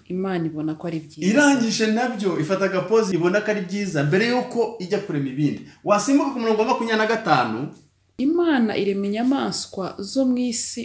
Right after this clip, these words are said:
Speaker 1: nk'uko amoko yazo ari,
Speaker 2: Mm.
Speaker 1: n'amatungo nk'uko amoko yayo ari,
Speaker 2: Mm.
Speaker 1: n'ibintu byose bikururuka hasi
Speaker 2: Mm.
Speaker 1: nk'uko amoko yabyo ari.
Speaker 2: Mm.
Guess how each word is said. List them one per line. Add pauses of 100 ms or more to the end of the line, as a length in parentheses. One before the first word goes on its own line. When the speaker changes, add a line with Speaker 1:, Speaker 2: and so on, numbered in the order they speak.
Speaker 1:
nk'uko
amoko
yazo
ari,
Speaker 2:
Mm. (440)
Speaker 1:
n'amatungo
nk'uko
amoko
yayo
ari,
Speaker 2:
Mm. (200)
Speaker 1:
n'ibintu
byose
bikururuka
hasi
Speaker 2:
Mm.
Speaker 1:
nk'uko
amoko
yabyo
ari.
Speaker 2:
Mm.